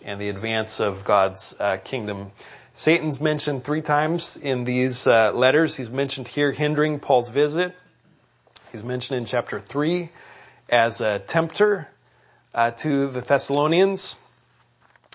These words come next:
a discourager to them. And then he's gonna be mentioned in chapter two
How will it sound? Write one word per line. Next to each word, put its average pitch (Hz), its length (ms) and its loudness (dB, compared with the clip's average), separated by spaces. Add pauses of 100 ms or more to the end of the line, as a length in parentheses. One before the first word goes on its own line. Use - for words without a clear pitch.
a 113 80 -4
discourager 147 600 2
to 151 140 -6
them. 147 160 0
And 135 80 -4
then 139 60 0
he's 139 120 -4
gonna 151 140 -2
be 135 100 -2
mentioned 175 360 0
in 131 40 0
chapter 135 360 2
two 208 440 -2